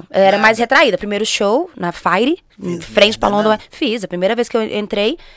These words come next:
Speaker 1: botei o eco lá da, da, na mesa, não sabia desligar. Cham-, aí eu vi que eu era braba pra caralho. Porque eu chamei no microfone, sabe? Consegui,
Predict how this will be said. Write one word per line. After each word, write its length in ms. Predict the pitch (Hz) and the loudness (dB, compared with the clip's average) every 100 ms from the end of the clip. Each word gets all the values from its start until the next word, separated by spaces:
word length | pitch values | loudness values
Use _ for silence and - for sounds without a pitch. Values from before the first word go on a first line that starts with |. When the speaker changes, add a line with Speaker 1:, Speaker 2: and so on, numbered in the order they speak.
| - - | -8 -2
Speaker 1:
botei 260 | 214 233 | 0 2
o 140 | 233 208 | 6 6
eco 340 | 220 - 202 | 4 0 -2
lá 180 | 185 226 | 0 2
da, 200 | 220 190 | 0 -2
da, 260 | 185 180 175 | -2 -4 -4
na 160 | 185 | -6
mesa, 260 | 185 196 269 | -6 -6 -6
não 40 | |
sabia 240 | 311 339 285 | -8 -6 -6
desligar. 420 | 208 190 185 185 - - | -6 -6 -6 -8 -12 -12
Cham-, 240 | - 233 220 | -4 -4 0
aí 260 | 240 208 330 | -2 0 -4
eu 60 | |
vi 120 | 277 | -6
que 120 | 285 294 | -8 -8
eu 60 | |
era 160 | 294 339 | -8 -10
braba 280 | - 247 254 | -8 -8 -8
pra 80 | - - | -14 -18
caralho. 180 | - - - - - - | -20 -20 -20 -20 -20 -12
Porque 220 | 196 208 | -8 -2
eu 40 | |
chamei 280 | 202 220 233 | 4 4 4
no 40 | |
microfone, 680 | 269 269 240 - 196 208 359 | 2 4 2 2 0 2 0
sabe? 260 | - - - | 0 -2 0
Consegui, 640 | 202 175 156 175 214 180 | -4 -6 -4 -4 -2 -4